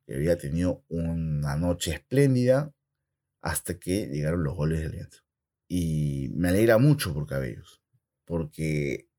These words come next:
era el llamado a, a cederle el puesto a el Bigote Rodríguez, ¿no? Que, por cierto, jugó un partido medio meh, este, pero hay que esperarlo porque talento se nota que tiene y de sobra. Es un jugador que va a serle muy útil a Alianza Lima en la medida que pueda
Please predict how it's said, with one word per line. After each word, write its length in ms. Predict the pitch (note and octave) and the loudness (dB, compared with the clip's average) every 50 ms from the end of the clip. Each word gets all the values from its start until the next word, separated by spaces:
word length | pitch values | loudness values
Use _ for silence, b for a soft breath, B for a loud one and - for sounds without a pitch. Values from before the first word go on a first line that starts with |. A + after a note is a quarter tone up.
| _ _ _ - | _ _ _ -2
era 160 | - G2+ A2 B2+ | 0 2 4 4
el 80 | C3 A#2 | 4 4
llamado 560 | G#2 E2+ D#2+ F2 F#2 G2 G#2 A2+ B2 C3+ C3 | 2 2 2 2 2 4 4 6 6 6 6
a, 460 | G#2+ F2 D#2+ D2 C#2 B1+ G#1+ - _ _ _ _ _ _ _ _ | 4 2 0 -2 -4 -6 -10 -12 _ _ _ _ _ _ _ _
a 140 | - F#2 - | -8 -4 -4
cederle 400 | - D#2+ D#2+ D#2+ F#2+ G#2+ A2+ A2 | -2 0 0 2 2 2 2 2
el 140 | G2 D#2+ | 0 0
puesto 580 | - - G#2 G#2+ G2+ - - B2+ C#3+ F#3+ - _ _ _ _ _ _ _ _ _ _ _ _ _ _ - | 0 0 0 0 0 0 0 0 0 -2 -4 _ _ _ _ _ _ _ _ _ _ _ _ _ _ -10
a 500 | - E2+ E2 D#2+ D#2 D2+ D2 D2 D2 D2 D#2+ | -6 -4 -2 -2 -2 -2 -2 -2 -2 -2 -2
el 120 | F2 F2 | -2 0
Bigote 380 | E2+ E2+ F2 F2+ F#2 F2+ A2+ A2 | 0 2 2 2 2 4 4 6
Rodríguez, 640 | A#2+ B2 B2+ C3 C3 B2 A#2 C#3 D#3 - - - _ _ _ _ _ _ _ _ - | 6 6 6 6 6 4 4 2 2 -2 -6 -12 _ _ _ _ _ _ _ _ -8
¿no? 220 | - F2 - - | -6 -6 -6 -6
Que, 140 | - G2 E2+ | -6 -6 -6
por 160 | D2 D#2 D#2 | -4 -4 -4
cierto, 260 | - E2+ D#2+ D#2 G#2 | -2 -2 -2 -2 -4
jugó 220 | F2 - D#2 D2+ D#2+ | -4 -2 -2 -2 -2
un 100 | E2 - | 0 0
partido 720 | F#2 E2+ D#2 D#2 E2+ F2+ G2+ G#2+ G#2+ G2 E2+ D#2+ D#2 D2 | 0 -2 -2 -2 0 2 4 4 4 4 2 2 0 -2
medio 320 | C#2 C#2+ D2 D2 D2 D2 D2+ | -2 -2 -2 -2 -2 0 2
meh, 320 | G#2+ C3 C#3 E3 - - _ _ _ _ _ _ _ _ _ _ _ _ _ _ _ _ _ _ _ _ _ _ _ _ _ | 2 2 2 2 0 -6 _ _ _ _ _ _ _ _ _ _ _ _ _ _ _ _ _ _ _ _ _ _ _ _ _
este, 1040 | - E2+ D#2 D2 - - - - C#2+ C2+ C2 B1+ B1 B1 A#1+ A#1+ A#1+ A#1+ A#1+ A#1 A#1 - | -8 -6 -6 -6 -8 -10 -8 -8 -8 -6 -6 -6 -8 -8 -8 -10 -10 -10 -12 -14 -12 -10
pero 140 | - B1+ C2 | -8 -8 -8
hay 60 | - | -8
que 80 | - D3+ | -10 -8
esperarlo 500 | - - D#2+ F#2+ G#2 G2 F#2 G2+ A2+ - | -2 2 4 4 4 4 4 0 -2 -2
porque 200 | F#2+ D2 D2+ C#2+ | -4 -8 -8 -6
talento 400 | - - D2+ D#2+ D#2+ D#2 F2 D#2+ | -4 -2 0 0 0 -2 -4 -6
se 120 | E2 E2+ | -6 -4
nota 240 | D#2 D2+ D2 E2 D2 | -4 -4 -4 -4 -6
que 100 | D2+ D#2 | -8 -6
tiene 360 | D2+ E2+ F2 F2 E2+ F#2 F2+ | -2 -2 0 2 2 0 0
y 80 | D#2+ - | 0 -2
de 60 | D#2 | -4
sobra. 440 | - - E2+ E2 E2 E2 E2 G2 G#2 | -4 0 0 2 2 2 4 4 2
Es 140 | F#2+ - - | 2 0 -2
un 160 | D2 C#2+ D2+ | -6 -6 -8
jugador 420 | - - E2 C#2+ C#2+ D2+ D#2 D#2 | -8 -8 -6 -4 -2 -2 -4 -4
que 200 | - - D#2+ D#2 | -4 -4 -2 -2
va 160 | D2+ - D#2+ D#2 | -2 -4 -4 -4
a 60 | D2+ | -2
serle 380 | - - E2 D#2+ D2+ D2+ D#2 | -2 -4 -4 -4 -4 -2 -2
muy 220 | E2 A2 B2 B2 A#2 | 0 2 2 2 2
útil 200 | A2+ G2+ G2 F2 | 0 0 0 0
a 40 | E2 | 0
Alianza 320 | F2 F2 E2+ E2+ - F2+ | 0 0 -2 -2 -4 -4
Lima 200 | E2+ G2 G#2+ A2 | -4 -4 -2 -2
en 60 | A2 | -2
la 80 | F#2+ D#2+ | 0 0
medida 280 | D2+ D2 D#2+ F2 F2+ | 0 0 0 0 0
que 100 | - D#2+ | -2 -6
pueda 400 | D2+ - E2+ E2+ E2+ F2 - - | -4 2 4 4 4 4 0 -4